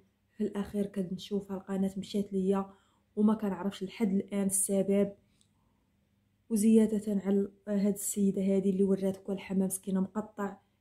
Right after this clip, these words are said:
معشوق الطبخ اللي راه كل شيء تقريباً كيعرفها، كتبان بزاف مع نعيمه البدويه، واخا قناتها صغيره راه كتبان مع نعيمه البدويه. وهذيك الحاله اللي واقعه عليها في لحمها،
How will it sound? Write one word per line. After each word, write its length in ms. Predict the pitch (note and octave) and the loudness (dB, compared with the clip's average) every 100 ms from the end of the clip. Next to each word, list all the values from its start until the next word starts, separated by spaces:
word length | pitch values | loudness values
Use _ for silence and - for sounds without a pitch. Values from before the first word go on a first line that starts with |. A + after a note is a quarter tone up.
| - | -12
معشوق 460 | E3+ E3 A3+ G#3+ F#3+ | -10 -4 -2 -2 -6
الطبخ 500 | - - G3 - G3+ | -16 -10 -8 -6 -2
اللي 280 | F#3+ F#3+ | 2 2
راه 280 | F#3 F#3 F3+ | 0 -4 -8
كل 220 | F3+ F#3+ | -8 -12
شيء 400 | - G3+ F#3+ F#3 - _ _ | -8 -2 -2 -2 -8 _ _
تقريباً 380 | _ G3+ G3 F#3+ | _ -2 0 0
كيعرفها، 500 | F#3+ G3 F3+ F#3+ F#3+ | -4 -4 -4 -4 -6
كتبان 340 | F#3+ F#3+ F#3 F3+ | -10 -6 -4 -4
بزاف 400 | D#3+ - F#3+ F#3 | -6 -6 -6 -6
مع 160 | E3 | -8
نعيمه 360 | F3+ E3+ F3 F3 | -8 -6 -6 -4
البدويه، 560 | E3 F3 E3+ E3+ E3+ | -4 -6 -6 -6 -6
واخا 220 | F3 - _ | -8 -12 _
قناتها 360 | F3+ F3 E3+ E3+ | -12 -10 -12 -16
صغيره 400 | - E3+ F3 F3+ | -16 -12 -10 -10
راه 80 | E3+ | -10
كتبان 400 | F3 E3 F3 F3 | -14 -10 -8 -6
مع 100 | E3+ | -8
نعيمه 380 | F3 E3 E3 | -8 -6 -6
البدويه. 720 | E3+ E3+ E3+ F3 E3+ F3 F#3 - _ _ - | -6 -6 -6 -6 -6 -4 -4 -6 _ _ -12
وهذيك 340 | F#3 G3+ F#3+ | 0 0 0
الحاله 360 | - - G#3 F#3+ | -6 -4 0 2
اللي 100 | F#3 | 2
واقعه 280 | F3+ F3 - | -2 -6 -8
عليها 160 | F3+ | -8
في 120 | F#3 F#3 | -8 -10
لحمها، 500 | - G3 F3+ F#3 | -2 -2 0 -4